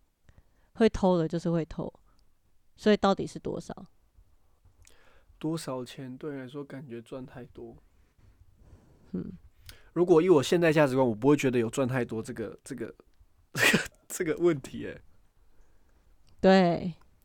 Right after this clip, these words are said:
Speaker 2: 我没，我，我没有，我，我没有办法想，想到说太多，多少是太多，我觉得是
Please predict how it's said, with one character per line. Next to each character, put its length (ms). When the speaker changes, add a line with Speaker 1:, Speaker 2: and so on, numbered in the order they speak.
Speaker 2:
我 80
没， 160
我， 140
我 80
没 80
有， 100
我， 300
我 100
没 100
有 60
办 120
法 120
想， 260
想 180
到 160
说 220
太 220
多， 160
多 180
少 160
是 100
太 220
多， 160
我 180
觉 120
得 120
是 240